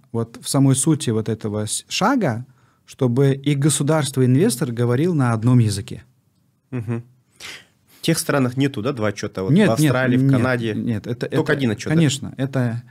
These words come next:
Speaker 1: это немыслимо.
Speaker 2: Это прогрессивные страны, которые имеются в виду.
Speaker 1: А, прогрессивные, непрогрессивные, большинство
Speaker 2: Развитые страны.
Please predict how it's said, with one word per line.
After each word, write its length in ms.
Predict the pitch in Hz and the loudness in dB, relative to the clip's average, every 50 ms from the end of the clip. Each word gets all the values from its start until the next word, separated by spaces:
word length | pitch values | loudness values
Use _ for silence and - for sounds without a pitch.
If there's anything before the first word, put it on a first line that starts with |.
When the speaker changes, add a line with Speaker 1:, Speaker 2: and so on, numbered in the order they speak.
| _ _ _ _ - | _ _ _ _ -10
Speaker 1:
это 180 | 127 120 - | -6 -2 2
немыслимо. 580 | 131 127 131 143 143 131 - - 98 90 87 87 - - _ _ _ _ _ _ | 4 6 6 6 4 4 0 -2 -6 -8 -10 -12 -14 -18 _ _ _ _ _ _
Speaker 2:
Это 180 | - 127 127 131 | -10 -10 -6 -4
прогрессивные 520 | 135 127 123 123 117 113 - 113 98 90 | -2 -2 -2 -2 -4 -4 -4 -4 -4 -4
страны, 300 | - - - 87 87 90 | -6 -8 -10 -10 -10 -10
которые 380 | - 90 - - 82 - 90 95 - _ _ - - - - - | -14 -14 -14 -14 -14 -14 -16 -18 -20 _ _ -20 -20 -20 -16 -12
имеются 280 | - 90 87 82 - 151 | -10 -8 -8 -6 -2 0
в 40 | |
виду. 80 | 165 165 | 2 2
Speaker 1:
А, 560 | 160 160 160 156 156 156 151 147 143 135 - - - - _ _ _ _ _ _ _ _ | 2 2 2 2 0 0 0 -2 -2 -4 -6 -10 -14 -20 _ _ _ _ _ _ _ _
прогрессивные, 840 | - 170 196 170 196 202 185 196 - 156 165 156 139 139 135 131 123 120 | -2 -2 0 2 2 2 2 2 0 2 2 4 4 4 4 6 6 4
непрогрессивные, 1200 | 120 135 147 135 151 160 170 156 165 165 151 - - 127 131 127 123 123 117 113 110 110 107 - - - | 4 4 2 2 2 2 2 2 2 2 2 2 0 0 0 2 2 0 0 0 -2 -4 -6 -8 -12 -14
большинство 640 | - 113 104 120 131 135 135 - 170 151 135 - 117 | -12 -6 -2 0 0 0 0 0 0 0 0 -2 -2
Speaker 2:
Развитые 440 | 123 131 135 127 123 110 - - 101 | 0 0 0 0 0 -2 -2 -4 -6
страны. 460 | - - - 104 - 110 101 - - | -6 -6 -10 -10 -10 -12 -12 -12 -14